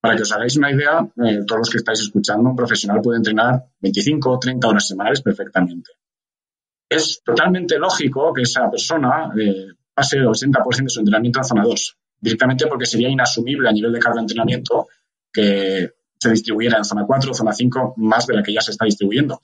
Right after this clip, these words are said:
De todas formas, recordemos que si cogemos veinticinco horas semanales y el veinte por ciento de ellos se, mm, produce en zona tres o superior, eso ya es muchísimo tiempo en zonas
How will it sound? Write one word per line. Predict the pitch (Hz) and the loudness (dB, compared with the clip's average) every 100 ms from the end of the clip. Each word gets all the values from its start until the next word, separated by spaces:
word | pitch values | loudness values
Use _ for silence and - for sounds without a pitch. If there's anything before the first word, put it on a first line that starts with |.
| _ _ _ | _ _ _
De | 113 | 0
todas | 107 131 127 | 2 2 2
formas, | 127 147 | 2 2
recordemos | 143 120 107 139 - | 2 2 2 2 -2
que | 104 | -4
si | - 101 101 101 | -2 0 0 -2
cogemos | 104 107 117 | -2 2 2
veinticinco | 120 117 117 120 | 2 0 0 2
horas | 117 110 | 2 0
semanales | 110 117 143 - - - _ _ _ _ _ | 0 0 0 -2 -8 -12 _ _ _ _ _
y | 101 | 0
el | 95 | 2
veinte | 110 113 117 | 2 0 -2
por | 113 | -2
ciento | 110 110 | 0 0
de | 131 | 2
ellos | 104 | 0
se, | 98 92 - _ _ _ | -2 -4 -6 _ _ _
mm, | 95 92 | 0 2
produce | 92 113 127 107 | 2 0 0 -2
en | |
zona | 104 104 | -4 -4
tres | 110 113 | -2 -2
o | |
superior, | 110 104 104 113 131 - _ _ _ - | -2 -4 -2 -2 -2 -6 _ _ _ -6
eso | - | -2
ya | 147 139 | 0 2
es | 233 | 2
muchísimo | 220 190 190 196 127 101 | 0 0 -4 -4 -2 -2
tiempo | 101 95 95 | 0 0 0
en | |
zonas | 95 98 90 | -2 -4 -6